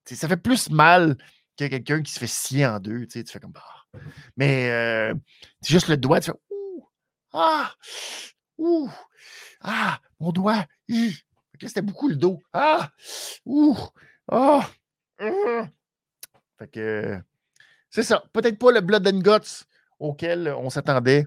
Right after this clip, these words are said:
Mais quand même, euh, à revoir quand même, je pense, là, juste parce que c'est un bla-, un match, euh, Blood and Guts. Est-ce que c'était meilleur que War Games ?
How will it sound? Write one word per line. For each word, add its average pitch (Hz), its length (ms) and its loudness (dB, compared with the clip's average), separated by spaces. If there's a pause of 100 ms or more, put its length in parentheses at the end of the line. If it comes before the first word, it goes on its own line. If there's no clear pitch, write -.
(680)
Mais 160 360 4 (1300)
quand 117 140 -4
même, 117 420 -2
euh, 101 680 -4 (840)
à 175 140 2
revoir 156 400 4
quand 113 160 -4
même, 110 200 -6
je 107 80 -6
pense, 131 320 -10
là, 135 80 -4
juste 104 180 -10
parce - 180 -12
que 101 80 -12
c'est 95 120 -14
un 98 80 -8
bla-, 104 240 -2
un 104 100 -6
match, 101 240 -6
euh, 101 120 -10
Blood 101 200 -2
and 98 100 -8
Guts. 113 320 -2 (220)
Est-ce - 120 -12
que 175 80 -2
c'était 196 240 2
meilleur 196 340 8
que - 80 -2
War 160 280 4
Games ? 180 380 -2